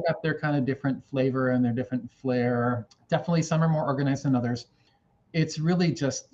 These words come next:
you get around, you know, different groups of people. And if you have a whole bunch of people that are excited about plants, getting together and learning and sharing, like, how could you go wrong?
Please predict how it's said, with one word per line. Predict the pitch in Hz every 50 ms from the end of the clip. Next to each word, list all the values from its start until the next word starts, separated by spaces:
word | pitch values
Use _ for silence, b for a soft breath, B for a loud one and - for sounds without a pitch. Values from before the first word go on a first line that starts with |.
| - 170 160
you | 131 127 143 135
get | 123 - - 147 131 147
around, | 135 135 135 131 127 127 123 120 110
you | 127
know, | 123 113 107 107 101 -
different | - 143 - 143 131 - -
groups | - 127 - -
of | 135
people. | - 127 127 123 - 131 120 120 120 - - -
And | 117 117 120
if | 117 - -
you | 131 120
have | - - 131 123
a | -
whole | 151 - - 160
bunch | 135 143 139 139
of | -
people | - 135 127 127 120 117
that | 117 110
are | 104
excited | 101 101 - - - - - 139 131 127 117
about | 120 117 107 104 - _
plants, | - 123 123 123 120 110 - -
getting | - - 120 107 117 113
together | 113 - 117 117 110 107 - 120 113 110 110 110 -
and | 110 104 107 110
learning | 113 113 113 113 113 110 101
and | 107 107 -
sharing, | - - 110 113 117 117 107 104 98
like, | 98 95 101 101 -
how | - 95 113
could | - - 104 101
you | 104
go | - 101
wrong? | 101 95 98 104 104 95 95